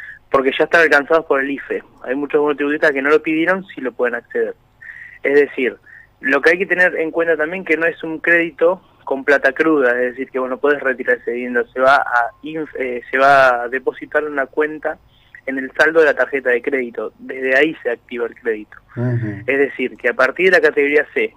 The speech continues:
Speaker 1: que tiene un ingreso más o menos anual de cuatrocientos tres mil pesos, vos recién podés pedir el veinticinco por ciento de este ingreso, es decir, hasta
Speaker 2: Ajá.
Speaker 1: ciento cuatro mil pesos.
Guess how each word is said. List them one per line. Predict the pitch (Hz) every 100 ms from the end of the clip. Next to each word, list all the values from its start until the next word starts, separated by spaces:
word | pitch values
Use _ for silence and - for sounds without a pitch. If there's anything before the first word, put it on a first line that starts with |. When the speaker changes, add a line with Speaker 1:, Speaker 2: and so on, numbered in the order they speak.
| -
Speaker 1:
que | 120
tiene | 143 160
un |
ingreso | 165 156 156 - 151
más | 151 -
o | 147
menos | 147 147 143 -
anual | 131 147 147 131 117
de | 120
cuatrocientos | 131 127 131 - 156 156
tres | - 143
mil | 156
pesos, | 156 180 160 170 175 _ - - - - -
vos | 151 180
recién | 180 185 185
podés | 175 170 160
pedir | - 160 180
el | 156
veinticinco | 147 143 156 - 202 202 170
por | 151 139
ciento | - 165 139 -
de | 117
este | - -
ingreso, | 117 117 117 - - 120
es | 135
decir, | - 160
hasta | 160 - 135
Speaker 2:
Ajá. | 110
Speaker 1:
ciento | - 151 156 156
cuatro | 139 - 127
mil | 127
pesos. | 123 120 - 110 _